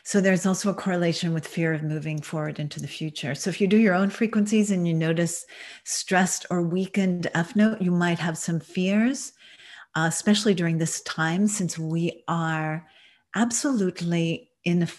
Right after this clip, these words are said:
a field of uncertainty where the, the world is changing and it has put everyone into a vortex of change. So we, so I did see when I was in New York that it usually occurred in people that were highly emotionally stressed.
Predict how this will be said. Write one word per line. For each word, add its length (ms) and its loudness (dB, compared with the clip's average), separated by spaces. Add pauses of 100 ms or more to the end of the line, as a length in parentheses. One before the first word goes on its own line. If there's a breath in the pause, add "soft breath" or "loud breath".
a 60 -4
field 380 0
of 100 -4
uncertainty 960 -4
where 220 -2
the, 360 -4
the 160 -4
world 220 2
is 140 -6
changing 640 2 (720 loud breath)
and 400 0
it 100 0
has 180 -2
put 460 -6
everyone 760 2 (180)
into 480 -2
a 80 -2
vortex 560 -4
of 120 -10
change. 720 -8 (840 loud breath)
So 300 4
we, 320 4
so 200 4
I 100 6
did 240 2
see 440 -4 (120)
when 140 0
I 40 2
was 100 0
in 80 2
New 60 2
York 260 2
that 140 -2
it 80 -6
usually 440 2
occurred 560 0
in 120 0
people 360 -6
that 140 -4
were 80 -2
highly 640 -2
emotionally 560 -2
stressed. 920 -6